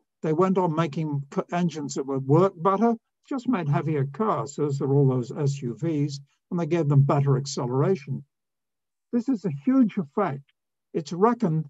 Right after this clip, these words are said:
that if the U-, U S, because of these fuel economies, has saved something like eighty percent of the annual oil, oil output of Saudi Arabia.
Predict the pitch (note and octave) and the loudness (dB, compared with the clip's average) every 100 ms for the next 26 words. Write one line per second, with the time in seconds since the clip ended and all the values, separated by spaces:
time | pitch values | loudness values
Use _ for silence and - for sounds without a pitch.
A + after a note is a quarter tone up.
0 | _ _ - E3+ F#3+ - F#3 F#3 A3 - | _ _ -6 0 0 0 -2 -2 -2 -4
1 | C4+ F3+ G3+ A#3+ G#3+ G#3 G#3 - - C#3 | -6 0 0 2 2 2 -2 -8 -8 -6
2 | - A#3+ A3 G3+ F#3 D3 - B3+ A3 F3 | 0 2 2 2 0 -2 -6 -2 -2 -2
3 | - G#3+ F#3 C#3+ B2+ C#3 - _ _ - | -4 -2 -2 -2 -2 -4 -8 _ _ -6
4 | D3+ - - A3+ A3+ G3 - F#3 D3 D#3+ | -6 -4 0 2 2 0 -4 -4 -4 -4
5 | D3 D3 C#3+ - _ _ _ - A3 A#3+ | -2 -2 -4 -8 _ _ _ 0 2 2
6 | A#3+ A3+ F#3+ A3+ F#3+ D3 - - D3+ D3+ | 0 -2 -2 -2 -4 -6 -10 -10 -4 -2
7 | D#3 F3+ F3 E3 D3+ F#3 F3 D#3+ E3+ E3 | 0 0 0 0 -2 -2 -2 -2 -2 0
8 | D#3+ D#3 D3+ D#3 D#3+ C#3 C#3 - D#3 C#3+ | 0 0 -2 -2 -2 0 -2 -2 -2 0
9 | C3 B2+ C3+ C3+ A#2 | 2 2 2 0 -4